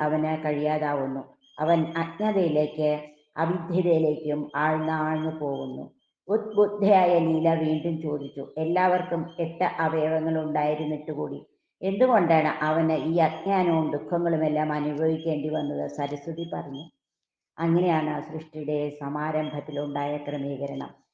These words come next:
പ്രാണവായുവിൻ്റെ സഞ്ചാരം ഇല്ലാതാവുമ്പോൾ മരണമായി. എന്നാൽ ഇതെല്ലാം സാങ്കല്പികമാണെന്നറിയുക. അനന്തതയ്ക്ക് എങ്ങനെയാണ് അവസാനമുണ്ടാവുക? വ്യക്തി എന്നത് അനന്താവബോധമല്ലാതെ മറ്റൊന്നുമല്ല.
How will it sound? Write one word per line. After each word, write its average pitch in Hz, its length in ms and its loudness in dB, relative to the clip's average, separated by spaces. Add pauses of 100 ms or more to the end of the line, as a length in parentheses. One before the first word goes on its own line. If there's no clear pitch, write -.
(260)
പ്രാണവായുവിൻ്റെ 160 840 4
സഞ്ചാരം 160 600 0
ഇല്ലാതാവുമ്പോൾ 175 680 0 (120)
മരണമായി. 135 600 -6 (380)
എന്നാൽ 170 300 2
ഇതെല്ലാം 196 520 4
സാങ്കല്പികമാണെന്നറിയുക. 160 1500 2 (520)
അനന്തതയ്ക്ക് 190 680 4 (120)
എങ്ങനെയാണ് 170 680 2 (280)
അവസാനമുണ്ടാവുക? 151 960 -2 (600)
വ്യക്തി 170 320 0 (160)
എന്നത് 165 280 4 (140)
അനന്താവബോധമല്ലാതെ 156 1300 4
മറ്റൊന്നുമല്ല. 143 720 -6